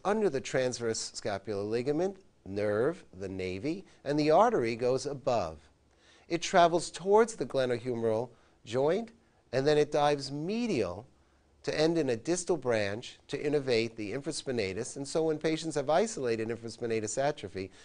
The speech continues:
think of compression of the spinal glenoid ligament. The supraspinatus begins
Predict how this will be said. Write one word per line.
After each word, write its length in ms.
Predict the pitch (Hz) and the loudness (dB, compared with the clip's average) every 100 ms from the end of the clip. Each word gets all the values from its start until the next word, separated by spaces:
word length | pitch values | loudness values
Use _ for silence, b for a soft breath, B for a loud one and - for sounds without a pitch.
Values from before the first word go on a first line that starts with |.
| B - | B -4
think 220 | 139 131 | 0 0
of 160 | 139 - | 0 -4
compression 640 | 110 - 139 143 85 76 - b b | -10 0 0 0 -4 -12 -18 b b
of 160 | - 95 | -12 -8
the 80 | 90 | -8
spinal 400 | - 110 101 95 | -4 -4 -2 -4
glenoid 380 | 90 82 80 78 | -8 -10 -10 -8
ligament. 420 | 104 110 78 73 _ _ _ _ _ b b b b b b | -6 -6 -10 -14 _ _ _ _ _ b b b b b b
The 60 | 127 | -4
supraspinatus 1000 | - 180 175 143 - 135 131 135 139 - | 4 4 4 0 0 2 4 2 0 -4
begins 680 | 120 107 131 135 170 180 | -6 0 0 2 -2 -6